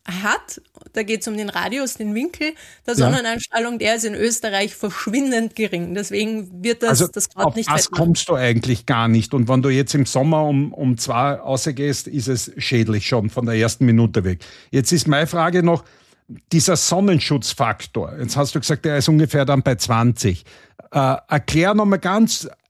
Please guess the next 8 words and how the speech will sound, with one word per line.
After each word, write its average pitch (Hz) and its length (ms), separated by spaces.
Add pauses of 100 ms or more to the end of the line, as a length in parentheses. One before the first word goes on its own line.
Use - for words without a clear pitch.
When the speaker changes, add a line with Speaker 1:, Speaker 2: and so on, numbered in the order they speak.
(120)
Speaker 2:
einfach 196 540
runtergebrochen, 170 1160 (200)
was 147 340
bedeutet 139 640
fünfzig? - 840 (640)
Ist - 240
das, 160 240
äh, 147 200